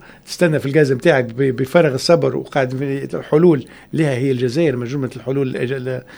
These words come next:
اللي قاعدين ي-، يتناقشوا فيها مع، آه، ل-، مع إيطاليا ومع إسبانيا ومع فرنسا. المهم أنا متأكد أنه باش يبيع أكثر غاز وباش ي-، فما برشا مداخيل.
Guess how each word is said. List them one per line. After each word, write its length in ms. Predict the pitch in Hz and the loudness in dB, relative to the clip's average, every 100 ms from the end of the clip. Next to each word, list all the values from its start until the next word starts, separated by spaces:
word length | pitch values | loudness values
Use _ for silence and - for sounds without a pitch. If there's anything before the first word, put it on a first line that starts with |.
| - - | -20 -8
اللي 120 | 127 | -8
قاعدين 520 | 127 127 120 123 127 127 | -4 -6 -6 -6 -4 -4
ي-، 580 | 127 117 127 123 107 | -4 -2 -2 -2 -2
يتناقشوا 400 | 117 151 151 - | -6 -6 -8 -8
فيها 220 | 131 135 117 | -4 -4 -4
مع، 360 | 107 110 107 - - - - | -8 -8 -10 -14 -20 -14 -6
آه، 240 | 110 113 | -4 -2
ل-، 280 | 110 117 113 | -4 -4 -4
مع 400 | 110 110 110 110 | -6 -6 -6 -4
إيطاليا 560 | 117 - 165 175 170 160 | -4 2 2 2 0 -2
ومع 320 | 156 110 113 | -4 -6 -10
إسبانيا 560 | 117 135 185 180 165 | -6 -4 -2 -4 -6
ومع 140 | 160 117 | -8 -10
فرنسا. 540 | - 160 175 190 180 - - - - - | -6 -4 -2 -2 -2 -6 -20 -20 -12 -6
المهم 100 | 202 | -2
أنا 140 | 247 | -2
متأكد 400 | 208 - 185 156 | -2 -4 -4 -4
أنه 220 | 156 156 | -4 -6
باش 220 | 147 - | -8 -6
يبيع 200 | 165 175 | -2 -2
أكثر 420 | - 175 - 123 123 | -2 -6 -8 -8 -2
غاز 340 | 147 147 170 - - - - | -2 -2 -8 -18 -20 -20 -8
وباش 300 | 156 190 - | -4 -4 -4
ي-، 460 | 190 196 175 185 180 | -4 -2 -4 -4 -6
فما 220 | 170 160 | -4 0
برشا 280 | 170 165 156 | 0 0 0
مداخيل. 420 | 147 139 139 | 0 0 -2